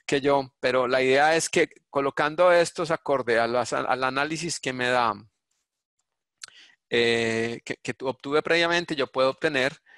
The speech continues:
el espacio y ubicarlos todos correctamente. Eh, en, en, digamos que en, en Revit, eh, como habíamos hablado, esto funciona con base a sistemas, entonces lo que hago realmente es tener que,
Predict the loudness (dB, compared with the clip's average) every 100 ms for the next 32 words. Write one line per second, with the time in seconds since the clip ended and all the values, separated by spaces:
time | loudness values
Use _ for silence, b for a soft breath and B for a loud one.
0 | B B _ -4 -2 -2 0 -2 -2 -4
1 | -4 -6 -2 -2 -2 -8 -6 -4 -4 -6
2 | -8 -8 -6 -6 -2 -2 -2 -4 -8 -18
3 | -18 B B B B -4 0 2 0 -2
4 | -8 -6 -4 -2 -2 -4 -4 -4 -2 0
5 | -2 -8 _ -6 -4 0 2 2 0 -4
6 | -18 -8 0 2 2 0 -2 -6 -4 -2
7 | 0 -2 -2 -2 0 2 0 -4 -12 -12
8 | -10 -8 -6 -6 -4 -2 -2 -4 -6 0
9 | 2 2 -2 -6 -10 -14 -10 -8 -8 -6
10 | -2 -2 -4 -6 -4 -4 -6 -8 -8 -6
11 | -4 -4 -6 -4 -2 -2